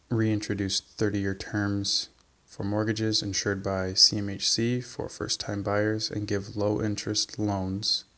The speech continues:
to retrofit houses. It proposes a fifteen percent surtax on foreign buyers.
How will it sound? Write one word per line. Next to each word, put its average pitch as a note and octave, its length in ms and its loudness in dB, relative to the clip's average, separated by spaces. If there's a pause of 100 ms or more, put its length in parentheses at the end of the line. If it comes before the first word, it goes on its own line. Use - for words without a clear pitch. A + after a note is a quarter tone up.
to A2 160 0
retrofit - 600 -2
houses. - 640 4 (840)
It - 80 -16
proposes F#2 800 2 (160)
a A#2 80 -6
fifteen G#2 840 0
percent G2 800 -2
surtax - 840 0
on G#2 200 -2
foreign A2 400 -6
buyers. A#2+ 520 -2